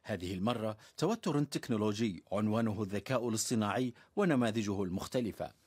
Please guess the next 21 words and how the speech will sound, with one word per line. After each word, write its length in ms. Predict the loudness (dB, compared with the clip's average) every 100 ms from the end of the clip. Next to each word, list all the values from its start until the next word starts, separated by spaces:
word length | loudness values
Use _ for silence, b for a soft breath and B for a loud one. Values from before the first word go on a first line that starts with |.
| _ -4
تقرير 580 | 0 2 4 2 0 0
لوول 360 | 2 4 4 2
ستريت 320 | 0 -2 0
جورنال 380 | 0 0 -4 -8 -16 b 0
بين 320 | 2 2 2
أن 280 | 2 0 -2
مايكروسوفت 680 | 0 0 -2 0 0 -2 -8 b -2
طلبت 440 | 0 2 2 2
من 140 | 0 0
ثمانمائة 600 | 0 2 2 2 0 0
موظف 460 | 0 2 0 0 0
يعملون 560 | 0 0 -2 0 0
في 180 | 0 -2
مجال 320 | -4 -2 0
الحوسبة 580 | -2 -4 -4 0 0 0 -2
السحابية 600 | -4 -4 -4 -2 0 0
في 80 | 0
الصين 400 | -2 -2 -6 -10 B B -4
الانتقال 640 | -2 -2 -4 -4 0 2
لأسواق 640 | 2 0 -4 -2 -2 0 -2 -4
أخرى، 320 | -6 -8